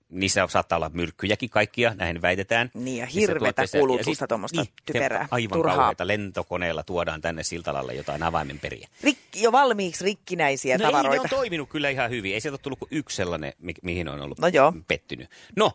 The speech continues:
Speaker 1: mutta katoppas nyt, Pauliina, kun Facebook tarjosi mulle sellaisia koruja, kaikenlaisia semmosia rannekoruja.
Speaker 2: Nonni.
Speaker 1: Semmosia, semmosen paketin. Ja katoin siinä, että se oli joku Paris, joku tällainen systeemi. Tää nyt tulee Ranskasta oikein. Kato,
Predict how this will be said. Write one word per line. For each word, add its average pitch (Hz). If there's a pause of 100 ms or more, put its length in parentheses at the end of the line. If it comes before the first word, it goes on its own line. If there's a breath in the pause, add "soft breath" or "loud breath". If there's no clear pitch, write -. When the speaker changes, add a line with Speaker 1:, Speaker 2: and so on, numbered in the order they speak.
(120)
Speaker 1:
mutta - (140)
katoppas 175
nyt, 135
Pauliina, 104
kun 101 (100)
Facebook 139
tarjosi 104
mulle 95
sellaisia 95 (880)
koruja, 151 (640)
kaikenlaisia 82
semmosia 82
rannekoruja. 82 (280)
Speaker 2:
Nonni. 170
Speaker 1:
Semmosia, 71 (300)
semmosen 82
paketin. 76
Ja 65 (300 soft breath)
katoin 135
siinä, 131
että 110
se 120
oli 104
joku 92
Paris, 95
joku 73
tällainen 60
systeemi. -
Tää 78
nyt 78
tulee 80
Ranskasta 82
oikein. 60
Kato, -